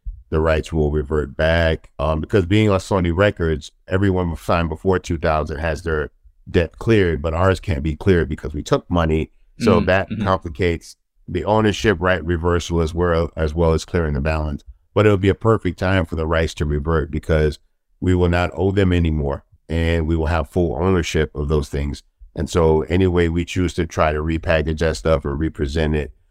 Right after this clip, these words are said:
Speaker 1: and reissue it, that will, that will benefit us. And of course, obviously, you have the co-writers and on, on the music as well.
Speaker 2: I think a lot of people think you drop an album and the next day you in a mansion and everything is good. What was your life like,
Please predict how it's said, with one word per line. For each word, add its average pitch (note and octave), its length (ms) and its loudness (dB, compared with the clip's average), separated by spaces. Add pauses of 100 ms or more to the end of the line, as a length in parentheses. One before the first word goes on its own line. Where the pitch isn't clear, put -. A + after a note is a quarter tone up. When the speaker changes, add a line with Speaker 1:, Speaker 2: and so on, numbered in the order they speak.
(420)
Speaker 1:
and F#2+ 180 2
reissue G2+ 640 0
it, E2 220 0 (240)
that E2+ 180 -2
will, E2 260 -2 (140)
that E2+ 180 0
will E2+ 120 0
benefit D#2 420 -2
us. - 360 -12 (180)
And C2 240 -6
of C2+ 140 -6
course, F#2 260 2
obviously, E2 340 -2
you D#2+ 120 0
have D2+ 80 0
the C#2+ 80 -2
co-writers C2+ 680 -2
and C2 180 -4 (180)
on, C#2 260 -2
on C2 160 -4
the C2 80 -2
music C2 340 -6
as A1+ 100 -8
well. A1 280 -4 (680)
Speaker 2:
I A2+ 100 -4
think D#3+ 140 2
a C3 40 4
lot C3 240 2
of A#2+ 80 -6
people A#2 500 -4 (100)
think A2 440 -2
you G#2+ 120 -6
drop G#2+ 280 0
an G#2 60 -4
album G#2 400 -2
and G2 80 -6
the G2 40 -8
next G2+ 300 -4
day G#2 220 -2
you F#2+ 360 -6 (160)
in G2 120 -8
a F2 40 -6
mansion A2 580 -2
and G2 120 -4
everything G2+ 400 -4
is G2 100 -6
good. G2+ 160 -4
What C3+ 160 4
was C3+ 160 -2
your B2 120 2
life A2+ 360 0
like, G#2 480 -4